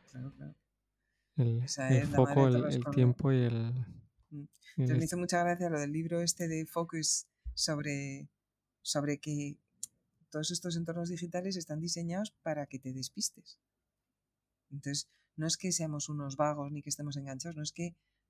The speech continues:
Speaker 1: las mentes más listas del planeta están intentando atraer tu atención, porque ahora mismo es lo que más vale del mundo.
Speaker 2: Exacto.
Speaker 1: Y, y me, s-, siempre me asombra que cuando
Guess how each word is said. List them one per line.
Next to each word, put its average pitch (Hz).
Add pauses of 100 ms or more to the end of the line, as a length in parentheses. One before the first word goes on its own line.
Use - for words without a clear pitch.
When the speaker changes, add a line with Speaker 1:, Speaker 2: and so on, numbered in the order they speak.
Speaker 1:
las 131
mentes 160
más 165
listas 170
del 165
planeta 165
están 175 (480)
intentando 151
atraer 180
tu 202
atención, 185
porque 151
ahora 170
mismo 202
es 202 (320)
lo 147
que 139
más 175
vale 208
del 143
mundo. 165 (720)
Speaker 2:
Exacto. - (100)
Speaker 1:
Y, 143 (100)
y 147
me, 151
s-, - (180)
siempre 175
me 208
asombra 220
que 165
cuando 135